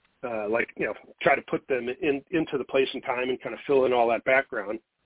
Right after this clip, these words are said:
Um, but, but it is a, you know, more of a profile sort of book. Um, uh, How Football Became Football is, is very much of a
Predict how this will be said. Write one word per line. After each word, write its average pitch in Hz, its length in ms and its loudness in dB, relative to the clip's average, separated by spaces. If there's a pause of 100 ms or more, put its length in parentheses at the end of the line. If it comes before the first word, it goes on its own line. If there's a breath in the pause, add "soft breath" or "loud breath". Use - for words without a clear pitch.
(280)
Um, 113 340 -4 (240)
but, 131 160 4 (120)
but 165 120 4
it 175 80 -2
is 143 200 -2
a, 120 140 -8
you 151 60 -8
know, 123 60 -6
more 120 180 -6
of 107 60 -10
a 95 60 -18
profile - 540 -4
sort 120 160 -8
of - 80 -16
book. 120 140 -4 (600 soft breath)
Um, 113 400 -2 (1800)
uh, 165 140 0
How 170 180 2
Football 147 320 0
Became 131 280 -8 (240)
Football 123 500 -2
is, 143 180 -16 (220)
is 135 120 -10
very 139 240 6
much 127 260 0
of 117 100 -4
a 110 240 -4